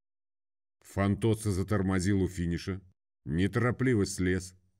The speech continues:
и, оставив велосипед на земле, стал, хромая, подниматься по ступенькам. В жуткой тишине он встал прямо перед Кобрамом и крикнул:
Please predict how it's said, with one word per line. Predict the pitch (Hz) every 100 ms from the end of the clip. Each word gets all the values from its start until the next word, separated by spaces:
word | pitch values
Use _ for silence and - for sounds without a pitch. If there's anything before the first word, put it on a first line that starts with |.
| _ -
и, | 85
оставив | 92 - 139 123 104
велосипед | 87 110 110 - 92 -
на | 90
земле, | 98 95 98 120 120 - _
стал, | - - 110
хромая, | 101 - 98 107 127 127
подниматься | 117 101 85 95 104 104 87
по | 85
ступенькам. | - 98 98 82 - 58 55 _ _ _ _ _ _ _ _ _ _ _ _ _ -
В | 65 78
жуткой | 73 139 143 135
тишине | 117 120 131 131 117
он | 95
встал | 87 - 110 104
прямо | 107 120 107
перед | 90 98 101
Кобрамом | - 131 110 104 92 92 -
и | 110
крикнул: | - 110 107 82 73